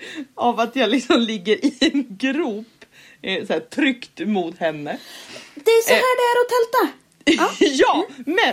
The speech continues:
Speaker 1: men det som händer nu är ju det ro-, alltså, jag kommer aldrig glömma det här. <laughs> För då, jag ligger liksom tryckt med näsan typ mot hennes, ja,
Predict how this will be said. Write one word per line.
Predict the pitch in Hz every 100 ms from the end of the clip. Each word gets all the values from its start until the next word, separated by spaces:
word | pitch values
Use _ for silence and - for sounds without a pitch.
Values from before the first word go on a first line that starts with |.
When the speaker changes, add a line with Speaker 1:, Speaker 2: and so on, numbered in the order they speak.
| 190
Speaker 1:
men | 208
det | 220 285
som | 311
händer | 285 226 220
nu | 233 214 156 -
är | 185
ju | 190
det | 180 202
ro-, | 190 202
alltså, | - 220 220
jag | 202
kommer | 208 240
aldrig | - 214 170 170 175
glömma | 185 220
det | 214
här. | 165 - 240 _ _ _
<laughs> | 262 - - - - 320 - 277 -
För | 311 262 196 370 - - -
då, | 190 254 311 - _ _
jag | - 269
ligger | 285 277 233
liksom | 233 240 214
tryckt | - 359 349 -
med | 226 196
näsan | 214 220 180 208 - 214 156 -
typ | - 202
mot | 185 190 170
hennes, | 175 160 151 160 - - _ _ -
ja, | 156 151